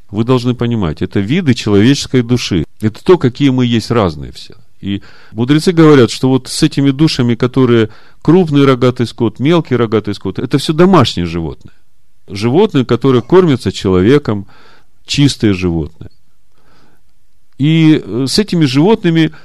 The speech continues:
нет проблемы в том, чтобы оградить ее от каких-то неправильных действий. С ней очень просто. Ей ограду поставил,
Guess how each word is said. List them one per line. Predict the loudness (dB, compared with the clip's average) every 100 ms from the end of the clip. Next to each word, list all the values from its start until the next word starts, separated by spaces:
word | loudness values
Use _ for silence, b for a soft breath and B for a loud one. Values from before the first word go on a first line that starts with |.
| b -12
нет | -2 0 2
проблемы | 2 0 2 4 2
в | 2
том, | 2 4 2 -4
чтобы | -4 0 2 4 4 4 2 -4 -20 -4
оградить | 0 4 4 4 0 2
ее | 4 4 2 2
от | -2 -2 -10
каких-то | -12 -8 -8 -6
неправильных | -6 -4 -2 -2 -2 -4 -2
действий. | -2 -2 -8 -20 -20 -20 -20 -20 -20 -20 -20 -8
С | 0
ней | 4
очень | 4 2
просто. | -2 -4 -4 -4
Ей | 2 4
ограду | 4 4 2 2
поставил, | -2 -2 0 2 2 0